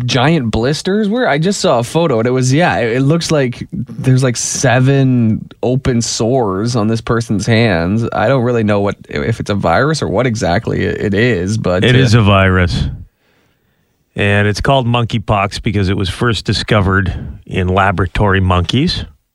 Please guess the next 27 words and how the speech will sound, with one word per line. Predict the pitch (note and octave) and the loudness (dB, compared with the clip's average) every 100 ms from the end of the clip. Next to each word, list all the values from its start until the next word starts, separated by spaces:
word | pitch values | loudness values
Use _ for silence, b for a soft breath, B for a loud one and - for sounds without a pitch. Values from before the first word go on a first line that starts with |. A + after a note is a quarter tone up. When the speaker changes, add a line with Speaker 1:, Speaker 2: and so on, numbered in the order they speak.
| _ B B B B B B B _ - | _ B B B B B B B _ -6
Speaker 2:
It | G#2+ G#2+ G#2+ A2 A2 A2 G#2+ G#2+ - - | 0 2 2 2 2 2 0 -2 -4 -10
is | - A2+ A2 G#2+ G#2+ G2+ F2 - - - - - | -6 -2 0 2 2 0 -2 -6 -10 -12 -10 -4
more | A2+ A#2 C3+ C#3 | 0 4 4 2
common | - - A2+ A#2 B2 A#2 - | 0 0 2 2 2 0 -2
in | G2+ F#2 | -2 0
Africa, | F2+ G2+ - C3 E3 G#3 | 2 2 2 0 0 0
but | F3+ A2 G#2 G#2+ - | 0 0 0 -2 -6
there | - G#2+ F#2 | -8 -4 0
have | G#2 F#2 | 0 2
been | G#2 | 0
cases | F#2 A2 G#2+ - B2 G2 | 0 0 0 0 0 2
now | G#2 A#2+ C3 | 4 4 4
in | A2 | 2
Canada, | G#2+ A2 G#2+ A2 A#2 C#3 - b b b b b | 2 2 2 2 2 0 -2 b b b b b
in | G#2 G2+ | -4 -2
the | |
United | G#2+ G#2 G#2+ G#2 - | 0 2 0 0 -4
States. | - F#2 G#2+ C3 - - - - - - | -4 -2 0 -2 -6 -10 -12 -12 -12 -8
Uh, | - - - | -6 -6 -6
doctors | - G2+ G2+ A#2+ G#2 | 0 0 0 0 2
a | G#2+ | 2
little | A2 A2+ | 2 0
concerned. | - G2+ - F#2+ A#2 - | -2 -2 0 0 -2 -2
I | |
don't | C3+ F3+ - | 0 0 0
think | F3 B2 | 0 0
it's | A2+ - | -2 -6